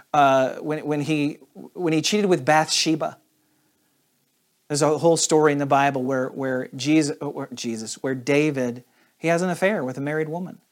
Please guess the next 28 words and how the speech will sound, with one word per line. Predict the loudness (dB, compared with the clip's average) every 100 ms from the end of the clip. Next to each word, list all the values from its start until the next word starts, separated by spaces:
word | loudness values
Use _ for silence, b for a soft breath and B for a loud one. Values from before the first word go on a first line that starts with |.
| _ _ _ _ _ _ _ _ _ _ _ _ _ _ _ _ _ _ _
But | 4
he | 6
says | 8 6 6
in | 4
Psalm | 6 6 6
fifty-one, | 2 2 2 0 0 0 -4 -4 -8 -12 -16 _ _ _
he | -12 -6
has | -4 -2
this | -4 -4
moment | -2 -2 -2 -4
with | -8 -8
God | -4 -2 -2
where | -4
he's | -6
contrite | -10 -14 -12 -12 -12 -10 -10
before | -10 -14 -10 -8 -8
him, | -10 B B B -14
and | -8
he | -6
says, | -4 -4 -6
"Create | -8 -6 -4 -4 -4 -6
in | -6
me | -8
a | -8
pure | -8 -8 -8
heart, | -8 -10
O | -12
God, | -14 -16 -18 -20